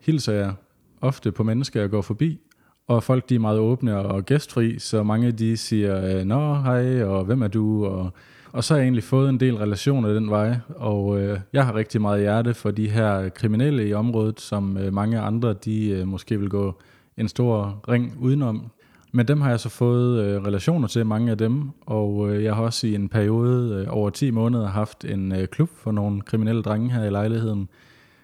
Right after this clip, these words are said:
Øhm, og derigennem også fået relationer til mange flere. Igennem de ti måneder, så har der været omkring halvtreds forskellige unge kriminelle i, i stuen her. Øh, så... Øh, så det har været rigtig meningsfuldt. Og, øh, ja,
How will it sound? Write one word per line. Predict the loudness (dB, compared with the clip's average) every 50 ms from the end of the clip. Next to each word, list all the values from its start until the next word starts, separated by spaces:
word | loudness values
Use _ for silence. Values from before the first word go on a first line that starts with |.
| _ _ _ _
Øhm, | -4 -2 0 0 0 0 -2 -2 -4 -4 -6 -6
og | -6 -2 0 0 0 -2 -4 0 0
derigennem | 2 2 2 0 -2 -2 -2 -2
også | -2 -2 -4 -4
fået | -2 -2 0 0 0
relationer | 0 0 -2 0 0 -2 -2 -2 -4
til | -4 -6 -4
mange | -2 -2 -2 -2
flere. | -2 -2 -2 -2 0 -2 -4 -6 -10 -16 _ _
Igennem | -10 -4 -2 0 0 0
de | -2 -4
ti | -2 -2 -2 0
måneder, | 0 0 0 0 0 0 0 -2
så | -2 -2 -2
har | -2
der | 0
været | 0 0 0
omkring | 0 0 -2 -2 0 0
halvtreds | -2 -4 0 -2 -2 -2 -2
forskellige | -8 -12 -4 0 0 0 2 0
unge | 0 0 0 -2
kriminelle | -2 0 0 0 2 2 0 0 0 0 0
i, | 0 0 -2 -2 -6 -14 -20 -20 -20 -20 -20 -20 -20 -6 _
i | -2
stuen | 0 2 4 4 4 4 4 2
her. | 2 2 2 0 -2 -4 -8 -12 -4
Øh, | 0 2 2 4 2 2 0 -2
så... | -4 -4 -2 0
Øh, | 0 2 2 0 0 0 0 0 -2 -4 -6 -10 -20 -20 -20 -20 -20 -20 -20 _ _ -4
så | -2 2
det | 2 4
har | 4 4
været | 2 2 2 0 0 0 0
rigtig | -2 0 0 0 2
meningsfuldt. | 2 2 2 2 0 -2 -2 0 0 0 -2 -6 -14 -18 -20 _ _ _ _ _
Og, | -4 -2 -2 0 0 0 -2
øh, | -2 -2 -2 -4 -6 -8 -12 _ _ _ _ _ _ 0
ja, | 0 0